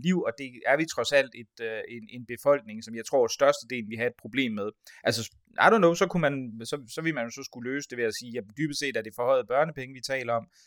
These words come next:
hvor man siger, at staten så kunne lave udlæg for, for, for indkrævningen i forhold til en, en eventuelt ikke betalende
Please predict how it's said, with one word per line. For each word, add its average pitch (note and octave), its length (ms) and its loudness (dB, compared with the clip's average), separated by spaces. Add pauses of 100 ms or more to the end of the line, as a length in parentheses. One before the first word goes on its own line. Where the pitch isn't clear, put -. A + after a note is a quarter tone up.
(200)
hvor B2+ 160 2
man A#2 80 -2
siger, B2 180 -6
at A#2 120 -6
staten B2 220 0
så B2 120 -10
kunne A#2 200 -10
lave A2 80 0 (120)
udlæg B2 320 -4 (120)
for, A2+ 140 4 (220)
for, A2+ 220 -4
for A2+ 80 -6
indkrævningen A2 680 -4
i G#2 140 -20
forhold G#2+ 300 -6
til A2+ 80 -20 (140)
en, G#2+ 80 -20 (260)
en A#2 160 -14
eventuelt A#2+ 480 -10
ikke A#2+ 220 -8
betalende G2+ 380 -12